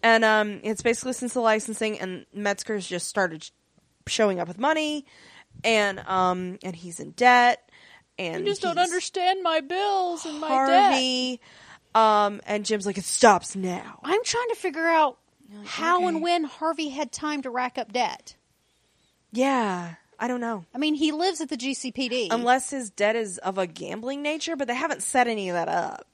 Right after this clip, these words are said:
Speaker 2: No.
Speaker 1: So, I don't know.
Speaker 2: I mean, we never, I mean, he had his own apartment.
Speaker 1: Yeah.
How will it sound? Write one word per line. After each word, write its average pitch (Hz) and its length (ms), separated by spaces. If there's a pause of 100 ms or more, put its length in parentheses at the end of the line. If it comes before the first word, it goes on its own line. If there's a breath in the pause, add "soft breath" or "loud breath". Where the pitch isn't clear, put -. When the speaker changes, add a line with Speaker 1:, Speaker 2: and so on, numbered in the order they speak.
Speaker 2:
No. 254 500 (140)
Speaker 1:
So, - 260 (120)
I 208 160
don't - 240
know. 196 160
Speaker 2:
I 294 40
mean, 320 180
we 330 100
never, 330 360 (200)
I 262 40
mean, 302 140
he 330 100
had 440 120
his 403 120
own 262 140
apartment. 277 680 (120)
Speaker 1:
Yeah. 269 300